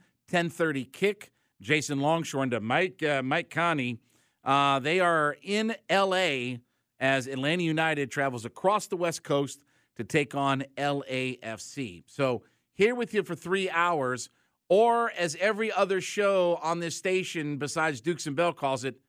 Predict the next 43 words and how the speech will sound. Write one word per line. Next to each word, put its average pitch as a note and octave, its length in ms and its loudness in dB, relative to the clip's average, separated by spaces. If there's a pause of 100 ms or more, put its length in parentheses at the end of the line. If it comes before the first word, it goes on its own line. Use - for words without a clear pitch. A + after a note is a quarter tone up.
(100)
normal. D3 380 0 (1400)
Well, E3+ 240 4
actually, D#3 500 -2
Steak G#3+ 340 0
and D#3+ 80 -2
them D3+ 120 -2
would D3 100 -2
have D3+ 180 2
to B2 160 -10 (240)
actually C#3 320 -4
stay D3+ 280 0
overtime A#2+ 680 -4
for G2+ 300 -6 (260)
a A#2 100 -6
three-hour A2 400 -2
show, A2 340 -2
but G#2 220 -6 (460)
that's G#3 260 2
neither A#3 280 2
hi-, G3 240 -2
here F#3+ 260 0
nor G3 160 2
there, D3+ 380 -2 (180)
huh? C#3 200 -2 (640)
How's - 200 0
come D4 240 2
we C4+ 140 0
get A#3+ 200 2
long? G3+ 240 -2 (880)
A D#3+ 60 0
few D4+ 220 0
weeks D#4 220 0
ago, A3 140 2
we G#3 120 2
were G#3 80 2
doing G3+ 200 2
a, D#3+ 100 0 (120)
a D3+ 100 0
five-hour G#3+ 640 2
show G#3 300 0
in D#3 60 0
a C#3+ 60 -4
closet. F3+ 540 -2